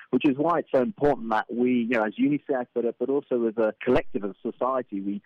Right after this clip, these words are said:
help to respond and help to protect, you know, nurture these children as much as we possibly can.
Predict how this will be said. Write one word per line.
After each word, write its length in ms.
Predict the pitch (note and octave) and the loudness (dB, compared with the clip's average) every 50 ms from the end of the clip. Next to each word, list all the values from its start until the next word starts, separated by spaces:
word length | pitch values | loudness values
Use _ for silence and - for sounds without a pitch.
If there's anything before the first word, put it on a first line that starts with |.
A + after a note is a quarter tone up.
| - - - - | -14 -18 -10 -2
help 260 | - B2+ D3 - - | 0 0 0 0 -2
to 100 | - A#2+ | -4 -4
respond 500 | A2+ A2 - - - - A2+ A2+ A2 G#2+ | -4 -4 -4 -6 -6 -4 -4 -4 -4 -4
and 160 | F#2+ F#2 F#2+ | -8 -6 -4
help 180 | G#2+ A2 G#2 - _ | -2 -2 -2 -4 _
to 80 | - A2 | -12 -10
protect, 560 | - G2+ - _ - C3 C3 - - _ _ - - - - | -10 -10 -12 _ -4 -4 -4 -4 -4 _ _ -20 -20 -8 0
you 80 | - C3 | 2 2
know, 100 | B2 A#2 | 4 4
nurture 460 | A2+ B2 C3+ D3+ E3 - - - B2 | 2 2 2 2 2 0 -2 -6 -4
these 240 | G#2+ A2 G#2 G#2 - - - | -4 -2 -4 -6 -8 -12 -6
children 400 | - B2+ B2 A#2 G#2 A2 G#2 G2 | -2 -2 0 0 -2 -4 -4 -4
as 260 | G#2+ - A2 A2+ G#2 - | -2 0 0 -2 0 -2
much 220 | A#2+ B2 A#2 - - - | -4 -4 -4 -4 -8 -10
as 60 | G#2+ - | -10 -8
we 100 | G#2 G2 | -10 -10
possibly 400 | - - A#2+ - _ G#2+ F#2 F2+ - - | -10 -10 -12 -12 _ -10 -12 -12 -12 -12
can. 420 | - A#2 A2+ G2+ F2 D#2+ D#2 E2+ | -12 -10 -8 -8 -10 -10 -12 -16